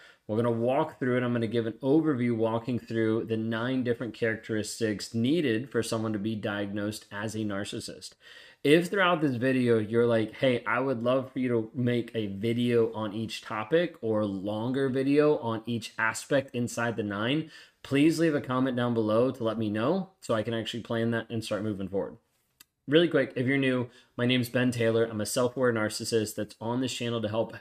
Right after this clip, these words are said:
break people free from narcissistic abuse, mentally and emotionally, dealing with the trauma, the trauma bond, like, the intrusive thoughts, the obsessive thinking, the addiction of going back to a toxic person.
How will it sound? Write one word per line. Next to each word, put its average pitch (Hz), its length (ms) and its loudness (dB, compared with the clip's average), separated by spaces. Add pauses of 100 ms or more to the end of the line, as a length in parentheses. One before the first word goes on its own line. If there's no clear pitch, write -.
break 117 320 0
people 113 280 -4
free 120 320 -2
from 123 200 -6
narcissistic 110 500 -6
abuse, 120 400 -2 (340)
mentally 120 600 0
and 117 80 -6
emotionally, 110 560 -2
dealing 113 400 -2
with 107 160 -6
the 101 80 -6
trauma, 131 560 -2 (200)
the 107 340 0
trauma 127 460 0
bond, 127 500 -2
like, 101 320 -2
the 107 300 -2
intrusive 113 640 -2
thoughts, 120 460 -4
the 117 100 -2
obsessive 113 540 -4
thinking, 127 340 -4
the 104 120 0
addiction 110 720 -2 (260)
of - 140 -8
going 127 260 2
back 107 220 -2
to 117 120 -2
a 104 40 -2
toxic 101 460 -8
person. - 420 -6